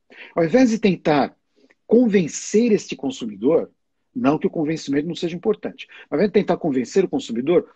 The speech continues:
"Olha, consumidor, meu produto é esse, eu tenho essas características, eu tenho essas vantagens, eu tenho esse diferencial." É, claro, você pega todos esses diferenciais,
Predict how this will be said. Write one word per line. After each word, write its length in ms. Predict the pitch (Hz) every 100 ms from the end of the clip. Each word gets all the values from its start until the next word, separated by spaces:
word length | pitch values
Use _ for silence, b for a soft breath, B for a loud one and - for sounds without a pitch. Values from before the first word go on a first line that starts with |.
| B
"Olha, 320 | 170 190 165
consumidor, 640 | 160 139 156 147 127 120
meu 120 | 127
produto 460 | 131 131 117 127 -
é 80 | 110
esse, 680 | 131 170 196 190 - 202 190 b b b
eu 140 | 131 131
tenho 280 | 139 131
essas 280 | 127 - 117
características, 1000 | - 117 - - 117 190 196 - - 180 b b
eu 100 | 131
tenho 180 | - 120
essas 280 | 110 113 107
vantagens, 840 | 98 - 156 180 185 160 165 - B B -
eu 120 | 120
tenho 360 | 139 139 123
esse 220 | 131 135 117
diferencial." 920 | 113 117 107 - 127 135 180 185 - b b -
É, 220 | 151 - _
claro, 320 | - 151 98 - _ _ b _
você 240 | 127 -
pega 300 | 156 170 170
todos 380 | - - 208 233
esses 120 | 170
diferenciais, 760 | 175 170 143 - 127 160 180 -